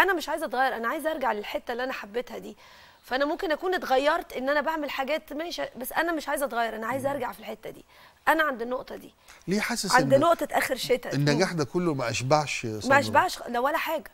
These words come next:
Speaker 2: مم.
Speaker 1: وأنا بعدت مش عشان شبعت، أنا بعدت
Speaker 2: مم.
Speaker 1: عشان أشوف هو أنا عايزة إيه.
Speaker 2: مم.
Speaker 1: وبعدين أنا في فترة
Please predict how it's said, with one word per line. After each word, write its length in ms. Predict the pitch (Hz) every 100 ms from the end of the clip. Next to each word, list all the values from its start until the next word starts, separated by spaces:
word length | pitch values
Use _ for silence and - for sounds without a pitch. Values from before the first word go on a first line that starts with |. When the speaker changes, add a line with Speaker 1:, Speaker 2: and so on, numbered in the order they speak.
| -
Speaker 2:
مم. 340 | 127 120 104 - _ _ _
Speaker 1:
وأنا 280 | - - 285
بعدت 360 | 262 277 392 311
مش 140 | 262
عشان 220 | 254 262
شبعت، 300 | 233 254 349
أنا 100 | 294
بعدت 220 | 240 269 208
Speaker 2:
مم. 80 |
Speaker 1:
عشان 240 | 277 254 247
أشوف 320 | - 330 -
هو 100 | 254
أنا 120 | 277
عايزة 260 | 262 254 226
إيه. 220 | 208 190 - _ -
Speaker 2:
مم. 320 | 120 113 110 110
Speaker 1:
وبعدين 560 | 226 226 220 269 320
أنا 180 | 294 247
في 180 | - 254
فترة 420 | 277 285 247